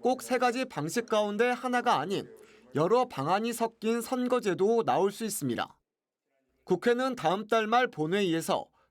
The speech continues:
여야가 합의한 단일안을 통과시킨다는 목표를 가지고 있지만 워낙 첨예한 문제라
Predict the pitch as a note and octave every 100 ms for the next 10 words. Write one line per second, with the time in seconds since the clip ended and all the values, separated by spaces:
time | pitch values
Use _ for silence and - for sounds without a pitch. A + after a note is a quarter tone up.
0 | - D#3 F#3+ A3+ A3+ A#3+ A3 A3 G#3 A#3
1 | B3 A#3+ C#3 D#3+ G3 G3+ A#3 A#3+ - B3+
2 | B3+ B3 - G#3 G3+ G#3+ B3 D3 C#3+ G#3
3 | G3+ A#3 A#3+ - C#3+ G3+ F3 - F3 E2+
4 | - _ _ - _ - D3 F3 A3+ A#3+
5 | - C4 B3+ B3 B3+ D3+ C#3+ G#3 D3